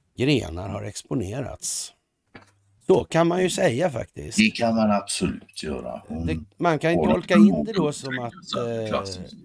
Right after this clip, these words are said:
Speaker 1: ja, att, att, ja, de har väl gjort vad de ska nu. Nu får, ja.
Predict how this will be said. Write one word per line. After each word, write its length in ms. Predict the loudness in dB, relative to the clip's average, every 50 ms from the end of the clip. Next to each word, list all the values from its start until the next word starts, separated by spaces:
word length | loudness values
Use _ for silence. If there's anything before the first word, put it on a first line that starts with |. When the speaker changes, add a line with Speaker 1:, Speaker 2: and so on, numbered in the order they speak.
| -20 -16
Speaker 1:
ja, 540 | -12 -10 -8 -8 -8 -8 -8 -10 -10 -10 -10
att, 100 | -10 -8
att, 480 | -10 -10 -10 _ -12 -14 -14 -14 -16 _
ja, 240 | -10 -6 -4 -2 -2
de 160 | -2 -4 -4
har 100 | -4 -6
väl 140 | -6 -6 -6
gjort 200 | -8 -8 -8 -6
vad 100 | -6 -4
de 120 | -4 -4 -6
ska 300 | -8 -10 -10 -10 -8 -10
nu. 180 | -10 -10 -10 -10
Nu 120 | -10 -10
får, 320 | -8 -8 -8 -6 -6 -8 -10 -12 -14 -16 -18 -16 -16 -16 -16 -16 -16 -18 -20 _ _ _ _ _ _ _ _ -8
ja. 260 | -6 -6 -4 -6 -8